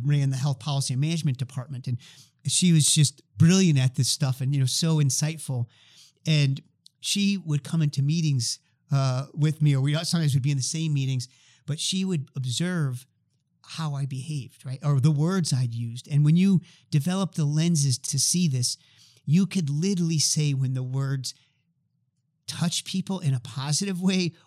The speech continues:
or develop antibodies. Like, I'll give you an example. I was sitting with some clinicians, and one of my physician colleagues was making guidelines.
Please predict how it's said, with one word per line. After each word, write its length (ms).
or 120
develop 500
antibodies. 680
Like, 160
I'll 120
give 180
you 60
an 40
example. 380
I 60
was 240
sitting 400
with 100
some 160
clinicians, 540
and 80
one 100
of 60
my 160
physician 420
colleagues 480
was 120
making 300
guidelines. 680